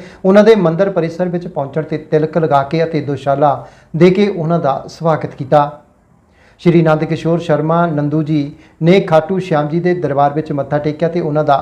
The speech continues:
ਆਸ਼ੀਰਵਾਦ ਪ੍ਰਾਪਤ ਕੀਤਾ। ਹਜ਼ਾਰਾਂ ਸ਼ਰਧਾਲੂਆਂ ਦੀ ਮੌਜੂਦਗੀ ਵਿੱਚ ਸ਼੍ਰੀ ਨੰਦ ਕਿਸ਼ੋਰ ਸ਼ਰਮਾ ਨੰਦੂ ਜੀ ਨੇ ਮੰਦਿਰ ਵਿੱਚ ਖਾਟੂ ਬਾਬਾ ਦਾ ਗੁਣਗਾਨ ਵੀ ਕੀਤਾ। ਭਗਤਾਂ ਨੇ ਬਾਬਾ ਦੇ ਮੰਦਿਰ ਨੂੰ ਸ਼ਾਨਦਾਰ ਢੰਗ ਨਾਲ ਸਜਾਇਆ। ਜ਼ਿਕਰਯੋਗ ਹੈ ਕਿ ਨੰਦੂ ਜੀ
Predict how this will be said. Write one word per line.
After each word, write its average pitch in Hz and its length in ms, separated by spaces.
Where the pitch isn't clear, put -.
ਆਸ਼ੀਰਵਾਦ 151 640
ਪ੍ਰਾਪਤ 160 340
ਕੀਤਾ। 151 260
ਹਜ਼ਾਰਾਂ 160 400
ਸ਼ਰਧਾਲੂਆਂ 156 520
ਦੀ 160 100
ਮੌਜੂਦਗੀ 143 460
ਵਿੱਚ 160 220
ਸ਼੍ਰੀ 160 320
ਨੰਦ 143 320
ਕਿਸ਼ੋਰ - 380
ਸ਼ਰਮਾ 156 540
ਨੰਦੂ 180 300
ਜੀ 214 140
ਨੇ 226 180
ਮੰਦਿਰ 160 360
ਵਿੱਚ 180 240
ਖਾਟੂ 143 320
ਬਾਬਾ 147 320
ਦਾ 151 160
ਗੁਣਗਾਨ 156 480
ਵੀ 143 100
ਕੀਤਾ। 147 340
ਭਗਤਾਂ 190 320
ਨੇ 226 100
ਬਾਬਾ 180 280
ਦੇ 208 400
ਮੰਦਿਰ 156 340
ਨੂੰ 175 140
ਸ਼ਾਨਦਾਰ 160 460
ਢੰਗ 147 180
ਨਾਲ 139 160
ਸਜਾਇਆ। 151 400
ਜ਼ਿਕਰਯੋਗ 147 560
ਹੈ 151 40
ਕਿ 175 180
ਨੰਦੂ 147 360
ਜੀ 151 180